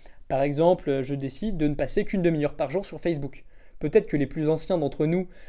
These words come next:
les plus anciens de, de ceux qui écoutent ce podcast trouvent que c'est déjà énorme, mais il faut savoir que la plupart des jeunes passent plus d'une heure ou deux par jour sur Facebook. Donc voilà, la première chose à regarder, est-ce que vous passez beaucoup trop de temps à avoir des distractions qui sont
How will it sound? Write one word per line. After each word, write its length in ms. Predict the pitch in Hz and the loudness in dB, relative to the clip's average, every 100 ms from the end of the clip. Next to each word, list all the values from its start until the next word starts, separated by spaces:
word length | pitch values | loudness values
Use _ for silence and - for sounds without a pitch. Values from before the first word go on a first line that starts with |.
| - | -4
les 80 | 143 | -2
plus 160 | 147 156 | 0 -2
anciens 260 | 160 196 | 2 2
de, 280 | 160 156 139 | 2 2 2
de 140 | 135 | 0
ceux 200 | 139 185 | 0 0
qui 180 | 175 - - | 0 -2 -4
écoutent 300 | 156 165 - | -4 -6 -8
ce 100 | 147 | -2
podcast 540 | - 160 - 170 - | 0 2 2 0 0
trouvent 320 | - - 185 - | -2 0 -2 -4
que 100 | 135 | -8
c'est 160 | - | -6
déjà 300 | 139 131 151 - | -4 -2 0 2
énorme, 400 | 180 208 240 - - - - - | 2 2 0 -4 -14 -20 -18 -8
mais 140 | 156 160 | -2 -2
il 60 | |
faut 100 | 160 | -2
savoir 480 | 151 147 139 202 - | 0 2 6 4 4
que 300 | - 160 170 - | 0 2 2 -2
la 120 | 139 | -6
plupart 320 | 127 147 156 | -4 -2 -2
des 120 | 139 131 | 0 0
jeunes 280 | 143 160 131 | 2 0 -2
passent 280 | 151 151 | -2 -4
plus 220 | - - 151 | -6 -8 -6
d'une 260 | 143 160 | -2 0
heure 220 | 156 156 | 2 0
ou 80 | 139 | -2
deux 260 | 131 147 160 | -2 0 0
par 220 | 147 135 | 0 -4
jour 400 | 131 139 156 - | -4 -2 -4 -4
sur 160 | - 143 | -4 -2
Facebook. 460 | 151 135 135 - - - - - | -2 -2 -6 -12 -20 -20 -16 0
Donc 240 | 175 220 | 2 2
voilà, 200 | 180 139 | 4 4
la 100 | 120 | 4
première 240 | 117 214 196 | 2 0 0
chose 180 | 214 175 | 0 0
à 40 | |
regarder, 440 | 135 127 131 202 - - - | -2 0 2 2 0 -14 0
est-ce 200 | 202 190 | 2 2
que 100 | - | 2
vous 120 | 233 | 2
passez 340 | 185 196 - 196 | 4 4 4 -2
beaucoup 300 | 160 170 208 | 0 0 -2
trop 160 | - | -4
de 80 | 147 | -2
temps 260 | - 165 185 | 0 0 0
à 60 | |
avoir 220 | 147 143 143 | -2 -2 0
des 80 | |
distractions 520 | 135 156 - 123 - 180 | -2 -4 -6 -8 -6 -6
qui 140 | - | -8
sont 280 | - 160 | -8 -6